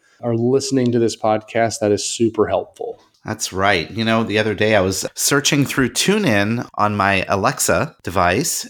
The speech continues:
Speaker 2: and you can hear us on your Alexa device. So there's a lot of ways where you can actually listen to us, Reed.
Speaker 1: Who knew?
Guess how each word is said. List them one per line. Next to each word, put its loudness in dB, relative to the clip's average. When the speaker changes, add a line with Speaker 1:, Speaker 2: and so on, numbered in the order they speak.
Speaker 2:
and 0
you -4
can -6
hear -4
us -4
on 0
your -2
Alexa -2
device. -2
So 0
there's 0
a 4
lot 0
of 0
ways 0
where 2
you 0
can -2
actually 0
listen -2
to -10
us, -10
Reed. -8
Speaker 1:
Who 2
knew? 2